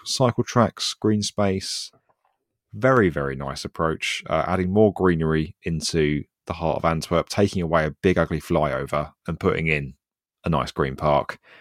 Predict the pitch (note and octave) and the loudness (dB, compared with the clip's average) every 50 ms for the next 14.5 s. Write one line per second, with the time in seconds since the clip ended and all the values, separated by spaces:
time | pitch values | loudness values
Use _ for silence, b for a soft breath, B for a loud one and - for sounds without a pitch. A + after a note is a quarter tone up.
0 | b b b b b b b _ _ - G2+ G2+ F#2+ - A#2 - B2+ A2+ G#2+ C3+ | b b b b b b b _ _ 0 0 0 2 0 0 2 2 4 6 6
1 | C#3+ C3 G#2 C3+ C3 A2 G#2 - - A2 - - - - - - E2+ - - A#2+ | 6 6 6 6 4 4 4 2 0 0 0 0 -2 0 -2 -2 -2 0 0 0
2 | A#2+ A#2 - G2+ F2 - - G#2 A2 A2 G#2 - - G2+ G2 F#2 - - G2+ G2 | 0 0 0 -2 -2 -2 0 2 2 2 2 2 2 2 2 2 2 4 4 4
3 | G#2+ A2+ A2 - G2+ F#2+ - - - B2+ A#2+ G#2 - - A2+ - - G#2+ - A2 | 4 2 2 0 0 0 0 2 2 4 2 2 2 0 0 0 0 2 2 2
4 | G2+ - - A2+ A2 G#2 - G#2+ - - G2 G#2 G#2 G2+ - - G#2 G#2 G#2+ G#2 | 2 2 2 2 2 2 2 0 2 2 4 4 4 2 2 2 4 4 4 4
5 | - - - G2+ F#2+ G2 G2+ - G2 G2+ G2+ A2 G#2+ G#2+ - - G#2 F2 F#2 G2+ | 2 0 0 2 2 2 2 2 0 2 4 4 4 4 2 0 -2 0 2 4
6 | G2+ G2 G2 - F#2 F2 - - G2+ - G#2 F#2+ - F#2+ - - - G2+ G2+ G#2 | 4 4 4 2 0 -2 -2 -4 -2 0 -2 -2 -2 -4 -6 -2 0 2 2 4
7 | G#2+ G#2+ G2+ A2 G#2+ A2 A#2 A#2 A#2 G#2+ b b b b b b b b b b | 4 4 2 2 4 4 6 6 4 2 b b b b b b b b b b
8 | b _ _ _ _ _ _ - - - - D4 D#4+ D4+ A3 D#3 G#2+ D#2 - - | b _ _ _ _ _ _ -20 -20 -8 4 6 8 8 10 8 6 4 0 -4
9 | - - - - - - _ _ - - - - A3 A3 G#3+ G#3 G3+ G3 E3+ - | -4 -4 -4 -4 -8 -12 _ _ -20 -14 -6 -2 0 2 4 4 6 6 4 4
10 | - - - D#2+ D2 C#2 - - C#2+ A1 C2 D2 D2 C#2 B1 - F#2 A2+ C3 C#3 | 2 0 0 0 0 -2 -2 -4 -4 -4 -4 -4 -6 -6 -6 -2 2 2 2 2
11 | - A#2+ A2 A#2 A#2 G#2 F2 D#2+ E2 E2 E2 D#2+ - - _ _ - - - A2+ | 2 2 4 4 4 4 4 4 4 4 4 2 0 -6 _ _ -18 -2 0 0
12 | G2+ - - - F#2 - - F#2 F2+ F2 E2 - - - G#2 G2 F#2 - B2 A2+ | 0 2 0 -2 -2 0 2 0 0 0 -2 -4 -4 -4 -2 -2 0 4 4 4
13 | G2 - - D2+ D2+ D2+ - - - - - G2+ F2+ E2 - - E2 - - - | 4 4 2 -2 -4 -4 -4 -6 -8 -6 -4 -4 -4 -4 -4 -4 -6 -6 -4 -2
14 | G2+ F#2 E2+ C2 C#2 C2+ C2 D2+ D#2+ - | 0 0 0 -2 -4 -4 -4 -4 -6 -8